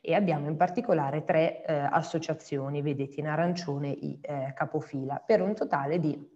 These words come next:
sessantadue suap. In particolare sul territorio abbiamo un suap associato, il suap della Comunità Montana Valsassina,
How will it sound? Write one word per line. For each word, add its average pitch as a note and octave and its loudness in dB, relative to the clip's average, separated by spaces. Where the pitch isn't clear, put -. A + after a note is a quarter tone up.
sessantadue D#3 0
suap. C3+ -4
In F3 0
particolare G3+ 2
sul D#3+ 0
territorio E3 4
abbiamo D3+ 0
un D#3+ -2
suap D3+ -4
associato, E3 0
il D3+ -2
suap D#3 -2
della D3 -2
Comunità D3+ -6
Montana D3+ -4
Valsassina, G#3 0